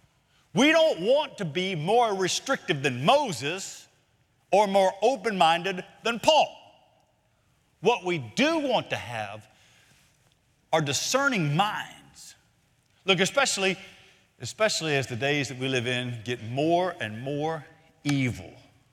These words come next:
And Jesus gives the, Jesus gives what I think is a prescription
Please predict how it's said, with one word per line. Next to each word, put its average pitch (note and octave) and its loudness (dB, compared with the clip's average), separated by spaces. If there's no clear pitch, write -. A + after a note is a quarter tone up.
And B2+ -2
Jesus A3+ -2
gives F3 0
the, B2+ -10
Jesus G#3+ 0
gives B2+ -2
what B2+ -2
I G#3 4
think D#3 -6
is A#2 -8
a B2 -4
prescription B2+ -6